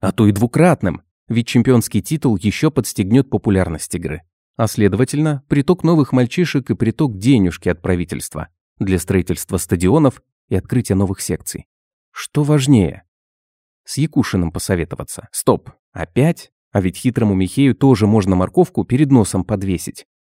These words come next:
Кто не хочет стать тренером команды, выигравшей Мундиаль? А, ну да. Сейчас еще этого термина почти никто не знает. Слово «мундиаль» испанского происхождения и обрело популярность в тысяча девятьсот восемьдесят втором году,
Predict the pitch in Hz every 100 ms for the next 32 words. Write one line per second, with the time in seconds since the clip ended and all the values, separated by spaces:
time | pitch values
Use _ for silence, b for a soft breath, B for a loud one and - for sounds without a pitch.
0 | _ - - 196 170 - 185 - 123 -
1 | 151 139 _ 120 139 160 123 113 - 110
2 | 170 165 139 117 185 139 135 - 139 131
3 | 135 131 139 127 87 - _ _ _ _
4 | _ _ _ - 107 98 80 78 85 135
5 | 117 78 _ _ _ - - 135 180 180
6 | - 135 131 - 160 143 127 - 151 135
7 | 127 117 120 - 139 120 - 113 104 101
8 | 80 - _ _ - - 165 135 123 113
9 | 120 170 180 - - 107 - 120 - 95
10 | 87 90 - 95 117 165 156 120 123 113
11 | 120 180 175 - 104 147 156 127 - -
12 | 117 - 151 151 110 98 90 147 107 110
13 | - 95 87 85 - 95 92 101 95 78